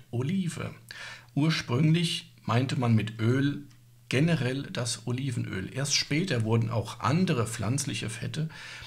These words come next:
äh, mit Öl bezeichnet. Und viel, viel später im Technikzeitalter kam dann auch noch Mineralöl dazu. Und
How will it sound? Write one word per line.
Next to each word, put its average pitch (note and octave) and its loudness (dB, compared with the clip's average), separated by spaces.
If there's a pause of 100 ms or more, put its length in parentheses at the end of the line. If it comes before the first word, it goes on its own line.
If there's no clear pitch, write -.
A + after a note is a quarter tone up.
(180)
äh, A2+ 0
mit A2+ 0
Öl A#2+ 0
bezeichnet. A#2 -4 (640)
Und A2 0 (100)
viel, D3+ 2
viel B2 0
später B2 0
im A2+ 4
Technikzeitalter A2+ 0
kam A2+ 4
dann A#2 6
auch G#2 2
noch G#2 -4
Mineralöl G#2+ 2
dazu. A2+ 0 (840)
Und A2 -2